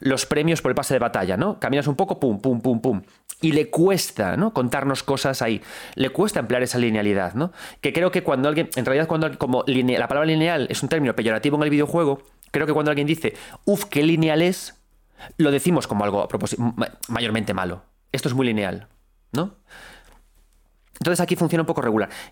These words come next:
Y es curioso porque esto no quiere decir que Final Fantasy dieciséis no tenga buenas ideas en su faceta narrativa. Para nada. Tiene buenas ideas.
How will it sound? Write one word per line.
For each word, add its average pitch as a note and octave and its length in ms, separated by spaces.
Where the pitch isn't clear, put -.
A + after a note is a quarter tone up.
Y F#3 140
es C4+ 120
curioso A#3+ 720
porque C#3 680
esto A3 200
no B3 80
quiere E3 180
decir D3+ 420
que D3 420
Final C#3+ 180
Fantasy C3+ 220
dieciséis C3 500
no C#3 160
tenga C#3+ 180
buenas B2+ 340
ideas A#2 540
en B2 80
su C3 100
faceta A2 280
narrativa. G2+ 560
Para - 160
nada. B2 300
Tiene D#3 160
buenas G3 260
ideas. G2+ 340